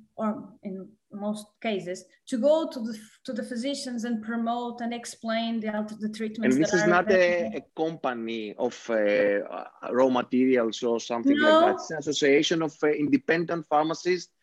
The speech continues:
Speaker 1: Uh-huh.
Speaker 2: Uh, we, w-, some kind of network. They created some kind of network, and they are teaching, uh, other pharmacists how to do these things right, and they protect their interests,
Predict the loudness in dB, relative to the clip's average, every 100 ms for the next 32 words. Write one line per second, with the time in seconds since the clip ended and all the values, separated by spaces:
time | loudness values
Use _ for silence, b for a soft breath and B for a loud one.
0 | _ -12 -8 -2 2 2 2 0 0 -4
1 | -8 -10 -6 -6 -8 -8 -2 -2 2 2
2 | 2 0 2 2 2 2 2 0 -12 _
3 | _ -2 0 0 0 0 0 -6 -10 -6
4 | -4 -4 -2 -2 -2 -2 0 -2 -2 0
5 | 2 2 2 0 b b b _ _ -2
6 | -2 0 -2 0 0 2 2 2 0 0
7 | -2 -2 -4 -8 -4 -4 -2 2 4 4
8 | 2 -2 0 2 2 0 2 4 2 -2
9 | b b -4 -2 -2 -2 -2 2 0 0
10 | -2 -2 -4 -4